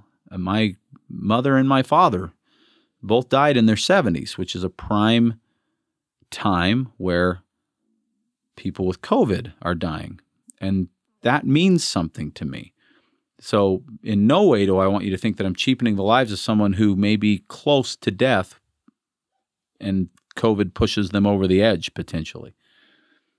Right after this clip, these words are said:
But the point being that if we're all s-, expected to get this, we ought to also have some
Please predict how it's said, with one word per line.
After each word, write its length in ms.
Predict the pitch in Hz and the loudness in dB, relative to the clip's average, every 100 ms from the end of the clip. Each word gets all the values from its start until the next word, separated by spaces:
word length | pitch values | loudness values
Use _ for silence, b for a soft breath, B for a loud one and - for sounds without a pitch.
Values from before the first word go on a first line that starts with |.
| _ _ _ - | _ _ _ -4
But 200 | 120 - | -2 -2
the 80 | 101 | -6
point 640 | - - 196 247 92 - | -8 0 2 2 0 0
being 520 | 143 185 101 87 95 _ _ _ _ _ 120 | 2 4 2 -2 -8 _ _ _ _ _ -2
that 100 | 123 | -2
if 140 | 120 | 0
we're 140 | 123 | 2
all 280 | 131 165 160 | 6 6 4
s-, 140 | 139 - | 2 -6
expected 560 | 113 - 151 - 113 | -8 0 0 2 -2
to 60 | 101 | -2
get 340 | 95 175 - | 0 -2 0
this, 460 | 101 90 92 - - _ _ _ _ _ _ _ - | -2 0 -2 -8 -16 _ _ _ _ _ _ _ -8
we 240 | 113 127 | 0 0
ought 300 | - 135 170 - | 2 0 0 -2
to 100 | 156 | 0
also 600 | 120 143 - 139 123 110 | 2 2 2 2 2 2
have 400 | - 117 113 - | 0 2 2 -2
some 640 | - - 139 160 160 139 | -4 0 2 0 -2 -6